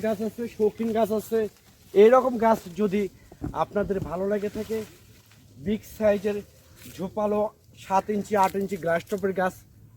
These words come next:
অরিজিনাল, এই গাছগুলো কোনো বাংলাদেশের কোনো নার্সারি থেকে আপনারা নিতে পারবেন না, আমি গ্যারান্টি দেব।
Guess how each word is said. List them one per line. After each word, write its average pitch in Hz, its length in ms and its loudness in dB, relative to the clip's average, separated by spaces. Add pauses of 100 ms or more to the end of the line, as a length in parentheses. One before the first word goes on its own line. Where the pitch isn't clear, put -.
(240)
অরিজিনাল, 190 500 2 (760)
এই 233 160 10
গাছগুলো 247 420 6 (680)
কোনো 240 140 2 (260)
বাংলাদেশের 220 540 6 (480)
কোনো 226 160 4 (140)
নার্সারি 214 460 4
থেকে 196 160 0 (120)
আপনারা 190 260 0
নিতে 190 200 2
পারবেন 196 240 6
না, 208 100 8
আমি 214 160 8
গ্যারান্টি 185 400 4
দেব। 110 120 -6